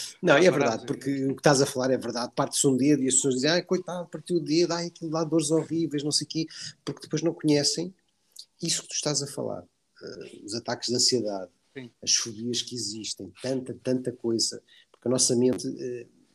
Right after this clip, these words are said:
Speaker 1: todos, todos sabemos, não é? Todos falamos que a nossa mente é algo muito complexo, muito complicado,
Speaker 2: Sim.
Speaker 1: mas esquecem-se que quando dá problemas,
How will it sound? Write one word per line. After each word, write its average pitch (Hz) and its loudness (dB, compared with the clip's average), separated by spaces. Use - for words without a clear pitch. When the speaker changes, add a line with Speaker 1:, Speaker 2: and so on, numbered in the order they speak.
Speaker 1:
todos, 160 2
todos 165 6
sabemos, 156 2
não 113 -4
é? 127 -4
Todos 131 -8
falamos 127 -4
que - -12
a 117 -2
nossa 117 -2
mente 131 -2
é 113 -2
algo 110 -6
muito - -2
complexo, 127 -2
muito 127 -2
complicado, 117 -4
Speaker 2:
Sim. - -16
Speaker 1:
mas - -2
esquecem-se - -2
que - -20
quando 107 -4
dá 113 0
problemas, 127 0